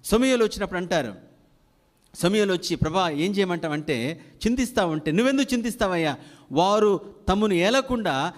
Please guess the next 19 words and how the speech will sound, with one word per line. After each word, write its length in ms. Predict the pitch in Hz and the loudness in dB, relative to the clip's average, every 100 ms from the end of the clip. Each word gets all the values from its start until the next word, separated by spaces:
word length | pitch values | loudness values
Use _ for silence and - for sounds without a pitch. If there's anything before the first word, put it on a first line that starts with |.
| - - | -14 -8
నన్నే 420 | 127 180 240 277 | 0 0 2 2
నిరాకరించారు. 1200 | 277 269 277 269 269 277 247 277 262 247 196 135 107 - _ _ _ | 2 2 0 0 -4 -6 -4 -4 -2 -2 -4 -6 -14 -20 _ _ _
దేవా, 600 | 98 185 240 247 247 170 139 | 0 2 4 2 0 -2 -4
లేదా 160 | 190 | -4
దేవుడా, 580 | 175 196 247 254 262 202 - 151 | 0 2 4 4 2 0 -6 -2
నువ్వు 180 | 214 220 | 0 0
మాకు 160 | 214 | -2
వద్దు, 440 | 226 262 277 214 - | -4 0 2 0 -2
మేమేమి 360 | 165 240 254 | -6 -4 -4
నడుపుకుంటాం, 580 | 247 262 262 262 247 156 | -4 -4 -6 -4 -2 0
మాకు 200 | 175 208 | -2 0
రాజును 300 | 196 247 269 | 2 0 0
పడే 180 | 247 254 | 0 2
అంతే, 580 | 226 220 196 104 - - _ _ _ _ 156 | 0 -2 -4 -4 -12 -20 _ _ _ _ -4
నువ్వు 180 | 180 | -2
నడపద్దు 300 | 202 254 240 | 0 0 0
మమ్మల్ని." 360 | 233 202 160 110 98 - _ _ _ _ _ _ _ _ _ _ _ _ _ - | 0 -2 -4 -8 -14 -20 _ _ _ _ _ _ _ _ _ _ _ _ _ -4
దేవుడు 240 | 135 196 175 | 0 2 0
అంటాడు, 580 | 156 139 113 113 156 | -2 -4 -4 -4 -6